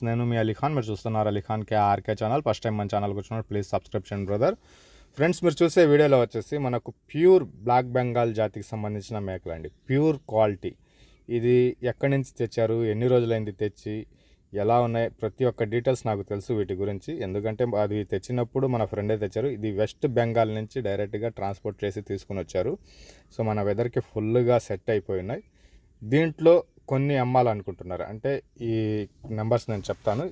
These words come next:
ఈ ప్యూర్ బ్లాక్ బెంగాల్ జాతి మేకల కోసం ఎవరైతే సెర్చింగ్‌లో ఉన్నారో వాళ్ళ కోసం ఈ వీడియో బెస్ట్‌గా ఉంటది। అలాగే <laughs> మీరు ఎవరైనా కొనే పని అయితే దగ్గరుండే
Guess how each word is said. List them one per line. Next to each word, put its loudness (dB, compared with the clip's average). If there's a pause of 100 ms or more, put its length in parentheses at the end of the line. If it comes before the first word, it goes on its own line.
ఈ -2 (200)
ప్యూర్ 6
బ్లాక్ 4
బెంగాల్ 2
జాతి 0
మేకల -4
కోసం -4
ఎవరైతే -4
సెర్చింగ్‌లో -2 (100)
ఉన్నారో 0 (720)
వాళ్ళ 6 (160)
కోసం -2 (160)
ఈ -2 (100)
వీడియో -2
బెస్ట్‌గా -2
ఉంటది। -4 (460)
అలాగే 4
<laughs> 6
మీరు 4
ఎవరైనా 2 (100)
కొనే 0
పని 0
అయితే -4 (140)
దగ్గరుండే 2